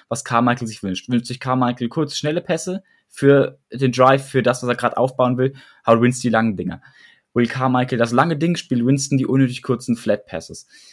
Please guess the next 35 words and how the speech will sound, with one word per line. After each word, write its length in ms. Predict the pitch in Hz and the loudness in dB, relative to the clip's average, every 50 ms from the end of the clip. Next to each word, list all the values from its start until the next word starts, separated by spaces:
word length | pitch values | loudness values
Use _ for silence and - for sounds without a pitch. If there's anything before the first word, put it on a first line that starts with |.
| _ _ _ | _ _ _
Ähm, 300 | - 107 107 107 107 - _ _ _ _ _ _ _ _ _ _ _ _ _ _ _ _ _ _ _ _ _ _ _ _ | -4 0 0 0 0 -2 _ _ _ _ _ _ _ _ _ _ _ _ _ _ _ _ _ _ _ _ _ _ _ _
da 380 | - 113 98 123 110 - - - _ _ _ _ - | -2 0 2 2 2 0 -2 -8 _ _ _ _ -2
ist 260 | 156 139 - - 165 | -2 -2 -4 -4 -4
irgendwas 540 | 160 170 165 143 123 135 143 - - - - | -2 -2 0 0 0 0 0 0 -4 -8 -6
im 240 | - 120 120 120 | -4 -4 -2 0
Busch, 260 | 131 156 170 - - - | 0 -2 -2 -2 -2 -4
was 140 | 135 135 | -4 -2
einfach 200 | - 127 131 139 | -2 -2 0 2
nicht 200 | 131 131 - - | 2 2 0 0
harmoniert. 520 | 127 117 123 120 117 110 95 90 - - - | 0 0 2 2 2 2 0 -2 -4 -4 -4
Woran's 300 | 113 - 120 120 120 - | 0 2 2 2 2 0
jetzt 160 | 117 - - | -6 -4 -2
genau 300 | - 117 113 113 123 110 | 2 4 6 6 6 4
liegt, 180 | 98 95 - - | 2 0 -2 -6
ob's 160 | 107 - - | -8 -6 -6
jetzt 160 | 120 - - | -8 -8 -8
Carmichael 520 | - - 110 110 120 120 117 120 - 113 | -4 -2 0 2 2 2 0 0 -2 -4
einfach 180 | - 120 - - | -4 -4 -6 -6
ist, 180 | - 117 - - | -8 -8 -8 -8
der 80 | 113 | -6
doofe 220 | 110 120 110 113 110 | -4 -4 -4 -4 -6
Plays 340 | - - - 110 120 - | -6 -4 -4 -4 -4 -4
callt 220 | - - 104 101 101 | -6 -8 -6 -6 -4
oder 160 | 107 110 104 | -2 -2 0
nicht, 260 | 107 113 - - - - - - - _ _ _ _ | 0 -2 -2 -4 -12 -20 -20 -20 -20 _ _ _ _
weiß 220 | - 107 107 104 104 | -2 -2 0 0 -2
ich 60 | 87 | -4
nicht. 200 | - - - - - - - - | -6 -8 -12 -20 -20 -20 -12 -10
Aber 180 | - - 110 110 | -6 -4 -2 -2
so 180 | 107 135 147 | 0 0 -2
wie 80 | 147 135 | 0 0
wir 80 | 127 110 | 0 0
offensiv 300 | - - 131 120 120 - | 0 0 -2 -4 -2 -2
momentan 380 | 123 113 110 - - 117 107 | -2 -2 -2 -2 -4 -6 -8
spielen, 500 | - - - 143 139 135 131 147 147 - | -8 -6 -2 0 2 2 2 2 -2 -6